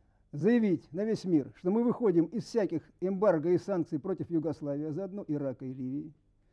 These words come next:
Во-вторых, мы вы-, от-, на-, окончательно отвергаем договор Н С В два.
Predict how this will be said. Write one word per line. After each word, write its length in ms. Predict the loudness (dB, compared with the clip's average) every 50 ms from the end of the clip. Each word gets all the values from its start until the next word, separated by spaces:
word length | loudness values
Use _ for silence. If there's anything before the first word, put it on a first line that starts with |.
| _ _ _ _ _ _ _ -6
Во-вторых, 360 | -6 -2 0 2 2 2 2
мы 160 | 2 0 2
вы-, 160 | 0 0 0 0
от-, 180 | -2 -2 -2 -2
на-, 140 | -4 -4 -4
окончательно 500 | -2 -2 -4 -4 0 2 0 2 2 0
отвергаем 580 | -2 0 0 -2 -2 0 2 4 4 4 4 4
договор 400 | 4 4 4 4 2 2 0 0 -2
Н 180 | -4 -4 -4
С 80 | -4 -2
В 120 | -2 -2
два. 280 | 0 0 0 0 -2